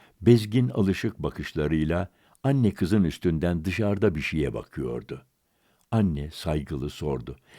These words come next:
"Geciktik mi acaba? Çocukların çoğu gelmiş." Hademe kadın ilgisiz, "Parasız yatılı imtihanlarının çocukları hep erken gelir." dedi. "Hiç gecikmezler."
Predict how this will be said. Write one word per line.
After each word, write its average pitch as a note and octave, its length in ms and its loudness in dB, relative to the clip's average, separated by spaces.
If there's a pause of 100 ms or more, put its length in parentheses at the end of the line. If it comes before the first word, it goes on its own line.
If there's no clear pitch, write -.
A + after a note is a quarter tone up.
(120)
"Geciktik C3 580 2
mi F#3+ 60 6
acaba? B2 440 2 (200)
Çocukların D3 520 6
çoğu E3 340 6
gelmiş." E3 540 2 (600)
Hademe E2 440 2
kadın C#2+ 440 -4
ilgisiz, D#2+ 680 -4 (500)
"Parasız A#2 500 2
yatılı G#2 360 4
imtihanlarının G#2+ 840 4
çocukları A2 560 4
hep G#2+ 220 4
erken F#2+ 380 4
gelir." F2+ 460 4 (140)
dedi. C2 340 -8 (260)
"Hiç - 280 2
gecikmezler." E2 840 2